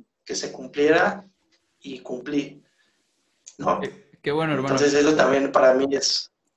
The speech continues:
Speaker 2: Sí, sí, sí. Aparte, bu-, bueno, no sé, déjame preguntarte, ¿te, te gustaban los escenarios difíciles o, o por qué sientes que fue? Ap-, bueno, digo, también, y, eh, no, no, no demeritando el trabajo que, que venías haciendo, pero, pero ¿tú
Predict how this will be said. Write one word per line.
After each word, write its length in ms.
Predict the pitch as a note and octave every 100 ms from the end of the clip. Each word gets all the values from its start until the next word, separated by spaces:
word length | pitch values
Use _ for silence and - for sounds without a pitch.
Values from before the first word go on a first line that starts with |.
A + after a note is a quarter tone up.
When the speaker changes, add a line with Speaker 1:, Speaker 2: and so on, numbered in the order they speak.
| - -
Speaker 2:
Sí, 400 | D#3+ E3 F3 E3
sí, 140 | D#3
sí. 280 | C#3+ F3 F3+
Aparte, 560 | - C#3+ D3+ D#3+ G3 -
bu-, 160 | E3 F3
bueno, 240 | F#3 A3
no 100 | G3+
sé, 140 | G3 G#3+
déjame 260 | G3+ G#3
preguntarte, 500 | G3+ F3 C#3+ E3 -
¿te, 520 | E3+ C#3+ C#3 C#3 C3+ -
te 120 | C#3+
gustaban 460 | C#3+ C#3 D#3 E3+
los 120 | E3+ E3
escenarios 440 | D3 C#3 C#3+ D#3
difíciles 560 | C#3+ D#3 D3 E3 D#3 D3
o, 100 | B2
o 200 | - C3+
por 140 | C3+ B2
qué 120 | C3+
sientes 340 | D3 C#3+ C#3+
que 100 | -
fue? 180 | B2 D3+
Ap-, 220 | C3+ - -
bueno, 260 | G#3+ G#3+
digo, 260 | F3+ G#3 D#3
también, 360 | C#3 C#3+ E3
y, 280 | F3+ - D#3+ -
eh, 640 | C#3 C3+ C3 C3 B2+ -
no, 280 | - C#3+ D3
no, 480 | D3 D#3 C#3+ C3+ -
no 160 | D3 D#3+
demeritando 640 | E3 D#3 C#3 B2 D3+ D#3
el 100 | D3
trabajo 380 | C#3 C3+ C#3+ D3+
que, 300 | C#3+ C3 A#2+
que 80 | C3
venías 480 | B2+ C3+ C#3+ C#3+ - _ _
haciendo, 480 | - B2 E3 F#3 C#3
pero, 460 | B2 B2 A#2+ A#2+ A#2
pero 180 | B2+ A#2
¿tú 280 | C#3 -